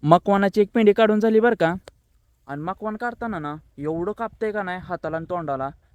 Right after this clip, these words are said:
म्हणजे विषय काय आहे, मकवान आहे ऊसाच्या बुडामध्ये आणि ती, अ, ठोका दमान टाकावा लागतो कोयत्याचा,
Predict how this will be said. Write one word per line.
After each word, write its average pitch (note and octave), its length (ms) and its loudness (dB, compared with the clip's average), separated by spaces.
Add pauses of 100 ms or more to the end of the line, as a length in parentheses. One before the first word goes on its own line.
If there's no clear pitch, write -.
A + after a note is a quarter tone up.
म्हणजे D3+ 180 -6
विषय G3+ 240 -6
काय F#3 200 -4
आहे, D#3 100 -6 (380)
मकवान F#3 380 -6
आहे G3 100 -6
ऊसाच्या G3+ 360 -4
बुडामध्ये E3 540 -4 (220)
आणि C#3 200 -10
ती, E3 120 -4 (440)
अ, C3+ 100 -6
ठोका F3+ 300 -6
दमान G3+ 300 -4
टाकावा F3+ 220 -6
लागतो E3 200 -8
कोयत्याचा, D3 440 -6